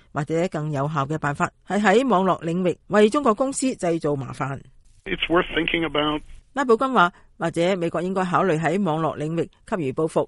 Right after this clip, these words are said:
Speaker 1: 佢並唔係話呢啲係唯一嘅辦法，但係呢啲肯定係值得考慮。美國可以畀中國公司製造麻煩，美國應該將嗰啲偷渡美國機密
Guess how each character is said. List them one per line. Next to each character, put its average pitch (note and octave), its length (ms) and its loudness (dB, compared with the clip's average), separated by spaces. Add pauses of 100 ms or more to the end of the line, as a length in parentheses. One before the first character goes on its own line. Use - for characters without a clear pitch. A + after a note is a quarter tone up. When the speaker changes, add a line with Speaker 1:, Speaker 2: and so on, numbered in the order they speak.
(380)
Speaker 1:
佢 A3 140 4
並 F3 180 2
唔 - 20 -4
係 E3 160 2
話 D#3+ 260 6
呢 G#3+ 120 6
啲 A3 160 4
係 E3+ 80 4
唯 B2 140 0
一 E3+ 60 0
嘅 F3 200 -2
辦 C3 180 -4
法， D#3 200 0 (200)
但 G3 120 0
係 G#3+ 80 4
呢 B3+ 160 2
啲 B3 80 2
肯 G3+ 160 -2
定 D#3 160 0
係 D#3+ 100 -2
值 - 80 -4
得 G3 140 -4
考 D#3 200 0
慮。 D3+ 220 2 (260)
美 F3 140 0
國 F3 100 0
可 E3+ 180 2
以 F3+ 180 2
畀 E3+ 200 2
中 G3 160 0
國 F3 100 0
公 G3 200 -2
司 A3 160 -4
製 F#3+ 180 0
造 D3 140 0
麻 B2+ 140 -2
煩， D3 240 0 (320)
美 A3 200 6
國 B3 120 4
應 C#4 100 -2
該 C#4+ 160 4
將 C#4 260 4
嗰 A3 120 2
啲 A#3+ 200 0 (160)
偷 D#4 240 4
渡 G3 140 4
美 F#3 160 4
國 G#3 240 6
機 C#4 160 2
密 G3+ 80 0